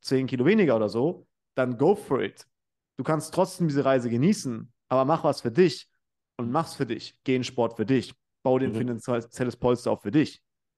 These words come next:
Speaker 2: Mhm.
Speaker 1: Bau dir ein Business auf für dich. Ne? Nimm ab, krieg deinen Körper, den du gerne hättest, für
Speaker 2: Mhm.
Speaker 1: dich.
Speaker 2: Mhm.
Speaker 1: Und damit du dich wohlfühlst so, und je wohler du dich fühlst, desto besser läuft's bei den Frauen.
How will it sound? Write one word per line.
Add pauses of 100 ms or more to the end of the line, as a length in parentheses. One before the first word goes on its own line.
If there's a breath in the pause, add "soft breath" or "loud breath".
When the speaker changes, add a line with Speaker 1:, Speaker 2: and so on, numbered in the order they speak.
Speaker 2:
Mhm.
Speaker 1:
Bau
dir
ein
Business
auf
für
dich.
Ne?
Nimm
ab,
krieg
deinen
Körper,
den
du
gerne
hättest, (360)
für
Speaker 2:
Mhm.
Speaker 1:
dich. (460)
Speaker 2:
Mhm.
Speaker 1:
Und
damit
du
dich
wohlfühlst
so,
und
je
wohler
du
dich
fühlst,
desto
besser
läuft's
bei
den
Frauen.